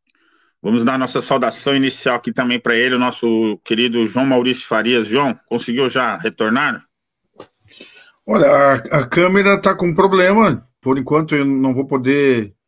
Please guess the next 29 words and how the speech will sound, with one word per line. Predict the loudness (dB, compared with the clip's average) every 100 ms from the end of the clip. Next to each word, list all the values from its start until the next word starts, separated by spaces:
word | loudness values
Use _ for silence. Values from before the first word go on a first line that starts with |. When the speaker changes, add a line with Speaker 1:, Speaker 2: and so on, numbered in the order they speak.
| _ _
Speaker 2:
estar | -18 -2 0 0
na, | 0 0 0 0
na, | 0 -2
nas | -2 -4 -2
imagens, | -2 0 0 0 -4 -6
né? | -6
Mas, | -6 -8 -16 -20 _ _ _ _ _
ah, | -6 0 2 2 2 2 2 0 0
bom | -2
dia | -2 0 -2
a |
todos, | 0 0 0
bom | -2 -6
dia, | -2 -4
Curé, | -2 0 0 0
bom | -2 -4
dia, | -4 -4
Fábio | -4 -2 0 0 -2
Martins, | -2 -4 -8 -8 -6 -8 -12 -18 -16
que |
bom | -10 -6 -4 -6 -8 _ _ _ _ _
conseguir | -14 -12 -6 -6
se | -4
retornar | -4 -4 -2 0 0 0 0 -2 -4 -6
logo | 0 0 0 -4
aqui. | -6 -8
Bom | -8 -4 -4 -4
dia, | -2 -2
Nuno. | 0 0 0 0 -2